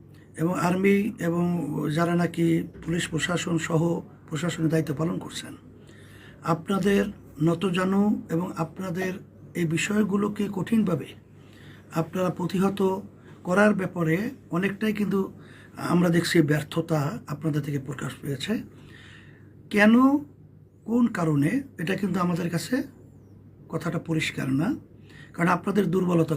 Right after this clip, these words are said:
কোথায়? এখানে পাঁচই আগস্টের পরে বাংলাদেশের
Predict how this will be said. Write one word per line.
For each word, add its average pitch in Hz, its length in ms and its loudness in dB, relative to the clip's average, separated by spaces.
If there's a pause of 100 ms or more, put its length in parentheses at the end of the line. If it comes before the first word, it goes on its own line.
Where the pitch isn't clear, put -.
কোথায়? - 360 -10 (1120)
এখানে 202 340 4
পাঁচই 190 300 4
আগস্টের 208 380 0 (100)
পরে 202 200 2 (1500)
বাংলাদেশের 202 500 4